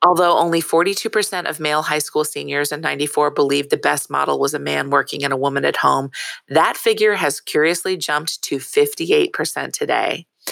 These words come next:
And even the number of young men eighteen to twenty-five who disagree with the statement, quote, "A woman's place is in the home," has shockingly decreased. Their data also shows more young men today believe that a woman working outside the home harms preschool children.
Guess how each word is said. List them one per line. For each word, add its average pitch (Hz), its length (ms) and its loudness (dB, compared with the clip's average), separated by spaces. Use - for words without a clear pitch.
And 165 100 2
even 202 320 2
the 220 100 0
number 180 400 2
of 147 180 0
young 151 220 -2
men 151 200 0
eighteen 147 340 -2
to 170 100 2
twenty-five 143 600 0
who 147 100 -2
disagree 139 480 -2
with 147 140 -2
the 147 80 0
statement, 156 500 -2
quote, 143 400 4
"A 143 60 0
woman's 143 340 -2
place 143 300 -2
is 139 80 -8
in 135 100 -8
the 135 100 -2
home," 143 400 0
has 156 180 4
shockingly 160 880 -2
decreased. 135 1160 -4
Their 156 160 6
data 156 400 4
also 156 380 2
shows 160 360 -2
more 151 220 0
young 156 220 -2
men 151 160 -4
today 147 260 0
believe 139 380 0
that 139 100 2
a 139 60 0
woman 143 320 -4
working 143 320 -2
outside - 320 -2
the 143 80 -2
home 139 240 -4
harms 139 420 0
preschool - 500 -4
children. - 520 -6